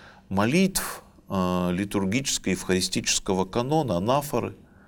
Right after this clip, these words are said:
Мы говорим и молимся о том, чтобы Господь простил наши грехи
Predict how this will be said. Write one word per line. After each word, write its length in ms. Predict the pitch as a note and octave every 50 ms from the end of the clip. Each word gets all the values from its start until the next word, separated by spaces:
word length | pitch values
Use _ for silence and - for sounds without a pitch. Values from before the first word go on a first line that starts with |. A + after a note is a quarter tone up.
| - - - - - - - - - -
Мы 140 | - G#2+ A2+
говорим 540 | G2+ G2+ G#2+ G2+ G2+ A2 A#2 C#3 D#3 C3 A2+
и 20 |
молимся 640 | G2+ G2+ A2+ C3 C3+ A#2+ G#2 G2 F#2 - - G2+ G2
о 20 |
том, 260 | F#2+ - - D#3+ E3
чтобы 320 | E3 - - G2+ F2 E2+ F2
Господь 560 | E2 F#2+ F#2 F2+ - - - A#2+ A2+ - -
простил 440 | - G2+ G2 G2 - - B2 A#2+ A2
наши 480 | A2+ A2+ A#2+ A#2 G#2 F#2+ - - -
грехи 680 | - G2 G2 G#2 G#2+ G#2+ - - - F#3 F#3+ F#3 -